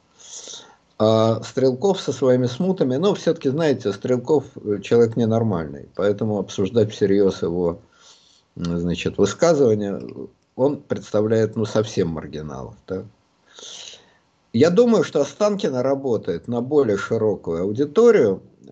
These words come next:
С одной стороны, разжигает, а с другой стороны, оно пытается создать в этой аудитории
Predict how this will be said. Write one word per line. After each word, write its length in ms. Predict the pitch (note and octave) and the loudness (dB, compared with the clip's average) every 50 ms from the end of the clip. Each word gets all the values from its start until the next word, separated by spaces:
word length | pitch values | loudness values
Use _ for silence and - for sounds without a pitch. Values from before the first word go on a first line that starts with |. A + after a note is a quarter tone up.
| - _ | -20 _
С 120 | - - D3 | -6 -4 -4
одной 240 | D3 D3+ D#3 C#3+ | -2 0 -2 -2
стороны, 400 | B2 - - A2 G#2 G2+ G2+ G#2+ | -2 -2 -2 -2 0 0 0 0
разжигает, 800 | G#2+ A2+ G#2+ G#2 G2 G2+ G2+ F#2+ E2 D#2 D#2+ D#2+ F2+ A#2 A#2 - - _ _ _ _ _ _ _ _ _ _ _ _ _ _ _ _ _ _ _ _ _ _ _ _ _ _ _ _ _ _ _ _ _ _ _ _ _ _ _ _ _ _ _ _ - | 0 2 0 0 0 0 0 0 0 -2 -4 -4 -4 -4 -6 -8 -14 _ _ _ _ _ _ _ _ _ _ _ _ _ _ _ _ _ _ _ _ _ _ _ _ _ _ _ _ _ _ _ _ _ _ _ _ _ _ _ _ _ _ _ _ -2
а 160 | A2+ A#2 A2 | 0 2 2
с 60 | A2 | 2
другой 380 | A#2 C#3 C3+ C#3+ D#3+ G#3 A#3 A#3 | 0 0 0 2 4 4 2 2
стороны, 460 | A3+ - F#3+ D#3 D3 B2+ A#2 A#2 A2+ A#2 | 2 -2 -4 -4 -2 -4 -4 -6 -8 -8
оно 240 | B2 C#3+ E3+ F3 | -8 -6 -6 -8
пытается 600 | F3 F3 D#3 C3+ B2+ D3+ D3 C#3 B2+ A2 - - | -6 -6 -6 -6 -2 0 0 0 0 -2 -4 -10
создать 600 | A2+ - B2 A#2+ A#2 A#2 A#2 A#2+ A2 F#2+ - - - | -8 -4 -2 -2 -2 -2 0 0 0 0 -2 -6 -4
в 80 | - G#2 | 0 0
этой 260 | A2+ G#2 - G2 F2+ | 0 0 0 0 0
аудитории 760 | F#2 F#2+ G2 G2+ B2 B2+ B2+ G#3 A3 A3 G#3 C#3+ G#2+ G#2 A2 | 0 0 0 -2 -4 0 4 6 6 6 6 4 2 0 -2